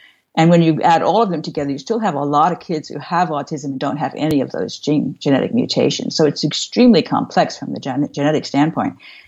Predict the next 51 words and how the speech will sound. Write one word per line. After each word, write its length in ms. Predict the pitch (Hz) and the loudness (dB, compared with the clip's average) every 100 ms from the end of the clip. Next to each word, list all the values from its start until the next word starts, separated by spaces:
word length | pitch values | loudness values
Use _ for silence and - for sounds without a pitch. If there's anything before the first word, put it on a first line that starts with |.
| - | 0
as 220 | 156 165 | 2 2
they're 140 | 156 135 | 0 -4
finding 400 | 143 131 120 - | -4 -6 -6 -6
out. 280 | 143 135 - | -4 -4 -4
They're 100 | 156 | -2
not 240 | 165 196 180 | 0 0 -2
gonna 160 | 147 | -4
just 200 | 143 - | -6 -4
find 280 | 165 143 139 | 0 0 2
the 160 | 165 160 | 2 2
gene 320 | 147 143 120 | 2 2 0
that 160 | - | -6
causes 420 | - 131 139 135 - | -4 0 0 -4 -6
autism. 600 | 123 127 - - - - - - - - | -6 -6 -10 -10 -12 -12 -20 -20 -16 -2
But 140 | 165 | 2
it 100 | 170 | 6
is 220 | 208 294 190 | 6 6 2
a 60 | |
set 340 | 185 196 180 160 | 0 4 4 2
of, 180 | 135 - | -2 -4
I'm 200 | 170 196 | -2 -2
interested 400 | 277 185 165 151 | -2 -4 -6 -4
in 100 | 143 | -4
the 80 | |
genetics, 500 | 131 143 135 131 143 151 | -4 -4 -2 -4 -6 -4
and 120 | 151 | -2
I 80 | 151 | 2
do 220 | 190 208 | 2 2
see 260 | - 185 | 0 2
a 80 | 170 | 2
pattern. 500 | - 170 196 135 135 - - - _ - | 2 2 2 0 -6 -12 -20 -20 _ -4
And 160 | 165 147 | 0 0
the 60 | |
genetics 420 | 160 170 202 175 | 4 4 4 2
help 300 | - 180 - | 2 2 2
me 160 | 165 208 | 0 0
to 80 | 160 | -2
figure 320 | 165 135 135 | -6 -6 -2
out 320 | 143 139 - _ | 0 0 -4 _
what 280 | - 160 156 | -6 -2 0
the 80 | 139 | -2
environment's 520 | 139 170 233 185 147 | -2 2 2 0 -4
doing, 260 | 156 123 123 | -8 -10 -10
because 280 | - 170 170 | -8 -8 -4
when 140 | 160 | -4
you 120 | 151 | -4
have 240 | 170 226 202 | 0 0 0
a 80 | |
protein 480 | 156 170 151 - 147 | -2 -4 -4 -2 -4
that 160 | 139 135 | -4 -6
is 180 | 131 | -10